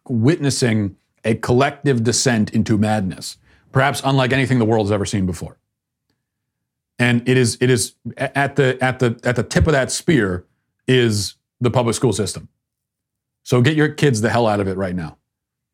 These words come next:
And, you know, parents will often, 'cause I'm, I'm railing against public school system all the time because the school system is an abomination in, in pretty much every conceivable way. And what I hear from parents a lot is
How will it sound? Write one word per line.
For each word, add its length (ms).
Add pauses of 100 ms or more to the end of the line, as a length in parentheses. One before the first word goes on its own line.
(840)
And, 100
you 80
know, 340 (440)
parents 280
will 120
often, 380
'cause 300
I'm, 280
I'm 580
railing 300
against 200
public 200
school 160
system 240
all 80
the 80
time 480 (260)
because 220
the 40
school 200
system 340
is 100
an 60
abomination 680
in, 200
in 220
pretty 160
much 160
every 180
conceivable 460
way. 260 (480)
And 260
what 140
I 100
hear 140
from 140
parents 320
a 60
lot 340
is 400